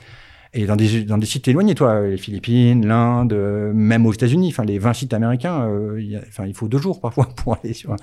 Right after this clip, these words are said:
euh, et, et dans des États, euh, qu'on a empaumés, euh, et, et donc, euh, c'est, au, au bout de deux mois, trois mois, on, on, on avait une vision,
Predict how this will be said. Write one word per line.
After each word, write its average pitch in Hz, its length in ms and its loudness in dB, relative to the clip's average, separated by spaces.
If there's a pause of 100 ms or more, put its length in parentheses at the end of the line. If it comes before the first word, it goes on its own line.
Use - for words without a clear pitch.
(340)
euh, 135 220 -2 (300)
et, 147 200 2
et 135 100 4
dans 131 200 2
des 120 200 6
États, 135 260 4
euh, 120 200 4
qu'on 120 140 2
a 117 40 2
empaumés, 127 480 4
euh, 120 100 2 (180)
et, 147 140 -4
et - 20 -2
donc, 160 160 2
euh, 139 80 2 (280)
c'est, 156 380 4 (760)
au, 151 40 0
au 143 160 4
bout 143 140 2
de 147 60 -2
deux 185 140 6
mois, 190 360 4
trois - 160 0
mois, 170 420 -2
on, 151 140 0
on, 147 120 2
on 143 140 4
avait 165 220 4
une 156 120 4
vision, 160 460 0